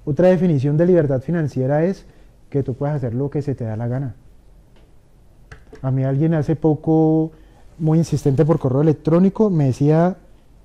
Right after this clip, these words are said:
"Ángelo, tú no contestas el correo electrónico.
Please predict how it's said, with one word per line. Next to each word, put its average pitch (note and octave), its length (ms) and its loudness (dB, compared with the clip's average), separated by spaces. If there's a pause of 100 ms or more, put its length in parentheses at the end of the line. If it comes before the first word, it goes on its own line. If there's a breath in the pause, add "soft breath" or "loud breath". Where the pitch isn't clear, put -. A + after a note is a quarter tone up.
(720)
"Ángelo, F#3 340 4
tú D#3+ 100 2
no E3+ 100 2
contestas F#3+ 400 0
el F#3 100 -2
correo C#3+ 200 0
electrónico. E3+ 760 -2